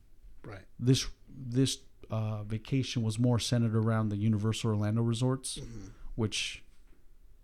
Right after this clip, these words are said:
Speaker 2: I was, like, more fond to do anyway because the parks are close to each other. I'm staying at a hotel that I could literally walk to the parks there.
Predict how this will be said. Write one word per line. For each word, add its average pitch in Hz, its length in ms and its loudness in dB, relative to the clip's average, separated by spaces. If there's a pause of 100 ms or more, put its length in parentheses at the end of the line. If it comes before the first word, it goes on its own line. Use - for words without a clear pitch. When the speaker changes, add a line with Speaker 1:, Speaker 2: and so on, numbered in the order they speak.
Speaker 2:
I 110 100 2
was, 110 180 0
like, 104 120 -4
more 113 180 2
fond 110 320 4
to 104 60 0
do 110 180 4
anyway 120 340 2
because - 380 0
the 104 80 -2
parks 110 360 0
are 101 60 -4
close 117 300 -4
to 117 100 -2
each 110 180 -2
other. 113 360 2 (480)
I'm 110 120 -2
staying 117 260 2
at 110 80 2
a 101 60 4
hotel 120 400 2
that 113 100 2
I - 20 -2
could 107 160 -4
literally 113 360 2
walk 104 340 2
to - 80 -2
the 110 80 0
parks - 380 -2
there. 123 300 -2